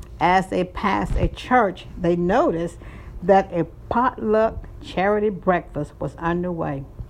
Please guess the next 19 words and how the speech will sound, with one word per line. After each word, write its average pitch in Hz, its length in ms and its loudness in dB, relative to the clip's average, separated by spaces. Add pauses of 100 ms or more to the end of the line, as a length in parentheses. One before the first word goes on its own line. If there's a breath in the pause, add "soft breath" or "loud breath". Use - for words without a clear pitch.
(360 loud breath)
Caught 294 280 6
up 277 200 0
in 233 240 0
the 175 100 -2
spirit, 226 720 2
the 165 120 0
pig 214 360 0
suggested 185 760 -2
to 190 80 -2
the 220 120 -2
chicken 165 480 -6 (380 loud breath)
that 175 260 0
they 170 260 2
each 269 360 0
make 214 420 0 (160)
a 147 120 -2 (100)
contribution." 180 1040 -4 (1700 loud breath)
"Great 262 380 4
idea," 254 800 2